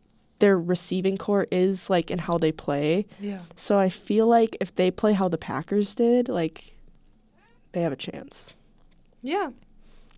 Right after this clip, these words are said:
Speaker 1: And they have home field advantage.
Speaker 2: Yeah.
Speaker 1: I think. No.
Speaker 2: No, wait.
Speaker 1: No, they don't, 'cause I think they're the two seed. Yeah.
Speaker 2: <laughs>
Speaker 1: Wait.
Speaker 2: We're wrong.
Speaker 1: Wait, wait, wait. Gotta switch that. Yeah.
Speaker 2: Yeah.
Speaker 1: So they're at San Fran, so that might be a little bit of a struggle too, but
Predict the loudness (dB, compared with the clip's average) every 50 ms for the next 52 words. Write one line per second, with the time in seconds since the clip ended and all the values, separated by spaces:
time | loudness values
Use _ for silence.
0 | -12 0 6 6 8 10 10 10 8 6 4 0 2 2 2 2 2 0 0 0
1 | -2 -2 -2 -4 -6 -8 -12 -20 -20 _ _ -20 -16 -10 -8 -4 -2 0 2 4
2 | 4 4 2 2 4 2 4 4 4 2 4 6 6 8 8 6 4 0 -2 -4
3 | -4 -2 -2 -2 -2 -2 -4 -6 -8 -10 -12 -8 -4 -2 -2 -2 -2 -6 -4 6
4 | 8 8 10 10 10 8 8 6 4 2 -4 -2 0 0 0 0 0 0 0 0
5 | 0 -2 -4 -4 -4 -4 -2 -2 -4 -4 -4 -6 2 8 12 12 12 12 12 12
6 | 12 8 0 2 10 12 12 12 12 12 10 12 12 12 12 12 12 12 12 10
7 | 4 4 6 6 6 6 6 6 8 10 12 12 12 12 12 12 12 12 12 12
8 | 12 12 12 10 8 4 10 12 12 12 12 12 12 8 8 10 10 10 10 12
9 | 10 8 6 10 12 12 12 12 12 10 8 10 10 12 12 12 12 12 12 12
10 | 12 12 12 10 8 8 8 8 8 8 6 4 4 4 4 8 10 12 12 12
11 | 10 8 8 10 10 10 10 10 10 8 8 6 4 4 4 0 0 2 2 2
12 | 4 2 0 0 2 2 2 2 2 4 4 4 4 2 -4